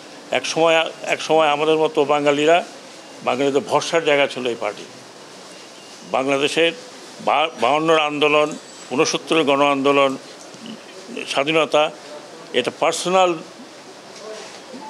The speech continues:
কোনো কারণে নষ্ট করবেন না। এটা, এটা জাতীয় সম্পদ, আপনারা আসুন, যারা রেগুলার করতে চান।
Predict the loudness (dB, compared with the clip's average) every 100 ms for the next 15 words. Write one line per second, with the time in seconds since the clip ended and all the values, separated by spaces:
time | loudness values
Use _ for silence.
0 | -14 -2 0 2 2 0 0 0 -2 -2
1 | -2 -2 -6 -12 -16 -18 -20 -20 -20 -20
2 | -20 -20 -12 -8 -2 0 0 0 2 0
3 | 0 0 0 0 2 0 0 -18 -20 -18
4 | -14 -4 0 2 0 0 -4 -6 -16 -20
5 | -20 -20 -20 -12 -2 0 2 0 -4 -14
6 | -14 -16 -8 -2 2 4 2 2 -4 -2
7 | -2 2 0 0